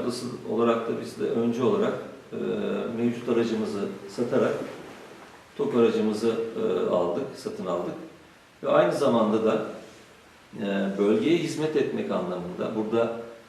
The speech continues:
e, ekonomik olarak bir katkı beklemeden turbo şarj, yüksek hızlı şarj ünitesini kurduk. E, iyi ki de kurmuşuz. Biz geri dönüşlerini çok olumlu aldık.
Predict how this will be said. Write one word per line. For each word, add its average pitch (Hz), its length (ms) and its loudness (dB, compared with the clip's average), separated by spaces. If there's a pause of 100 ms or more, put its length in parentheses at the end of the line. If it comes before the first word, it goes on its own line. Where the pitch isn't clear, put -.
(540)
e, 104 60 4 (320)
ekonomik 123 360 2
olarak 123 360 4
bir - 40 -10
katkı 120 320 2
beklemeden 123 520 2 (120)
turbo 139 240 0
şarj, 131 280 2 (240)
yüksek - 320 -6
hızlı 113 200 -4
şarj 123 260 4
ünitesini 104 500 -4 (120)
kurduk. 151 220 -6 (1040)
E, 120 240 4
iyi 143 120 0
ki - 80 0
de 151 120 2
kurmuşuz. 147 560 -4 (340)
Biz 120 160 -4
geri 135 200 4
dönüşlerini 139 480 2
çok 143 160 -4
olumlu 135 280 2
aldık. 139 280 4